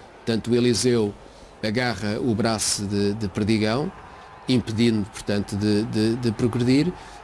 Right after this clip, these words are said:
É um lance difícil para a equipa de arbitragem, sobretudo para, para o árbitro.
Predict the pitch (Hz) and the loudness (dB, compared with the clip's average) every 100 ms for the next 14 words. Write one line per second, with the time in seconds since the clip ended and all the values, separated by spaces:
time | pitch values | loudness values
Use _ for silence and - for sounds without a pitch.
0 | - 139 143 139 - - 123 - 117 - | -2 0 2 0 0 0 0 2 2 2
1 | 117 - 110 107 104 - 104 - 107 101 | -2 -2 0 2 0 -2 -4 0 2 2
2 | 104 110 107 104 104 110 - 135 123 147 | 0 -2 0 0 0 0 0 -2 0 -2
3 | - 113 110 107 - 113 107 101 98 113 | 0 0 0 -2 -2 2 2 2 0 -4
4 | - | -6